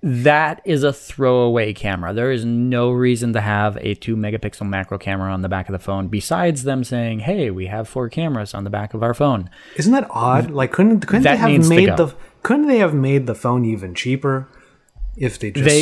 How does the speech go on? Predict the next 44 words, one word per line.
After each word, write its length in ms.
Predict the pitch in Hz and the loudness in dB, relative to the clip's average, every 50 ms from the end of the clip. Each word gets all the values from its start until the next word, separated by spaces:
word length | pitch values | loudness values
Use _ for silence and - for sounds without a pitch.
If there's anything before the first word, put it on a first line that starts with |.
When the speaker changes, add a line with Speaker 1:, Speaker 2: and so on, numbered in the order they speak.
| 175 - - | 2 -2 -6
Speaker 1:
They, 60 | - - _ _ _ - | -14 -18 _ _ _ -10
Speaker 2:
you 80 | - 120 | -8 -4
know? 200 | 123 151 180 175 - _ _ _ - - - - - | -4 -2 -4 -4 -8 _ _ _ -18 -16 -16 -16 -14
Speaker 1:
they 400 | - 156 143 123 117 127 120 127 | -8 -6 -4 0 2 2 2 2
should 240 | 123 - 147 147 151 | 2 4 4 6 6
have 200 | 151 147 139 - | 6 4 2 -2
s-, 180 | - - - - | -8 -12 -12 -12
saved 560 | - - - 131 120 123 131 131 123 113 - - | -12 -2 2 4 6 6 6 4 2 0 -2 -2
the 140 | 120 113 | -2 -2
twelve 480 | - _ - - - 120 110 110 127 123 | -2 _ -6 -2 0 2 2 2 2 2
dollars 720 | 123 120 113 110 104 107 101 98 101 120 - - - - - 139 | 4 4 4 4 2 0 -2 -2 -4 -6 -8 -10 -14 -18 -16 -12
they 220 | 123 113 107 104 | -6 -2 -2 -2
spent 400 | 98 - - 104 101 101 104 - | -2 -2 -4 -4 -4 -4 -4 -6
on 160 | - 117 110 | -4 -2 -2
the 80 | 107 107 | -2 -2
two, 320 | - - 120 117 117 120 - - | 0 0 2 2 2 0 -2 -2
or 280 | - 127 123 131 127 - | 2 4 4 4 4 4
even 300 | - 156 147 151 143 117 | 2 2 4 4 2 2
less, 280 | 104 82 85 - - - - | 0 -2 -4 -8 -14 -16 -6
five 320 | - - 120 117 117 120 | -2 0 2 2 2 0
dollars 440 | 107 90 85 80 - - - 98 - | 0 -2 -2 -4 -6 -8 -10 -8 -8
on 80 | 104 98 | -8 -8
the 100 | - 90 | -10 -8
two 140 | - 117 110 | -6 -4 -4
megapixel 500 | 107 101 101 101 90 101 - - 101 98 | -2 -2 -4 -4 -4 -6 -8 -6 -6 -4
macro 320 | 98 95 95 - - 101 | -4 -4 -4 -4 -6 -8
camera, 360 | 95 - 98 92 90 92 95 - | -6 -6 -6 -4 -4 -4 -6 -6
and 120 | - 104 107 | -6 -4 0
used 240 | 113 123 123 117 123 | 0 0 0 0 0
an 80 | 117 113 | -2 -2
extra 280 | 113 113 - - 120 | -2 -4 -4 -6 -6
five 300 | 107 - - 107 107 104 | -4 -2 -2 0 0 0
dollars 420 | 104 98 98 98 101 101 101 101 - | 0 0 0 0 -2 -2 -4 -8 -8
to 120 | - 104 | -6 -4
invest 460 | 110 107 101 98 107 110 107 98 - - | -4 -4 -2 -2 -2 -2 -2 -2 -4 -8
into 340 | 107 101 - - 107 104 | -8 -8 -8 -6 -4 -4
a 60 | 101 95 | -4 -4
better 400 | 98 107 104 104 107 104 104 98 | -2 -2 -2 -2 0 -2 -2 -4
sensor 400 | - - 101 98 - - 98 90 | -6 -8 -8 -8 -8 -8 -10 -8
for 200 | - - 104 98 | -6 -4 -4 -2
the 140 | 90 95 | -2 -4
ultra 340 | - - 98 98 - - 107 | -4 -4 -6 -6 -6 -6 -6
wide 340 | 101 95 87 87 90 87 - | -6 -4 -4 -6 -6 -8 -8
camera. 440 | - - 101 95 92 90 90 92 | -8 -8 -6 -6 -4 -6 -6 -8